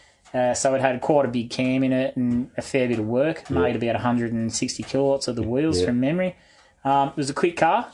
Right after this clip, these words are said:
Speaker 1: and it was immaculate. And at the time I owned the car back in two thousand and four, it only had about ninety thousand Ks on the clock.
Speaker 2: Yeah.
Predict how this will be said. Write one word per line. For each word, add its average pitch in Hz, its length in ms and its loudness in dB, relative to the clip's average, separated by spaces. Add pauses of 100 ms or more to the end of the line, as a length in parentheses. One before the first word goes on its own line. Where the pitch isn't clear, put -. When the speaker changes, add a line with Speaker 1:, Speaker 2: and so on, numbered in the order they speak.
(380)
Speaker 1:
and 143 380 2
it 151 160 0
was 147 220 0
immaculate. 151 680 0
And 139 300 2
at 151 160 0
the 147 80 -4
time 143 640 0
I 135 340 2
owned 131 100 0
the 120 60 -4
car 135 300 0
back 123 180 -2
in 123 80 -2
two 127 180 0
thousand 123 380 0
and 110 120 -4
four, 127 520 0
it 135 80 0
only 123 240 0
had 110 180 0
about 123 280 0
ninety 120 260 2
thousand 113 380 0
Ks 120 280 0
on 127 80 0
the 117 60 -2
clock. - 460 -6
Speaker 2:
Yeah. 87 640 2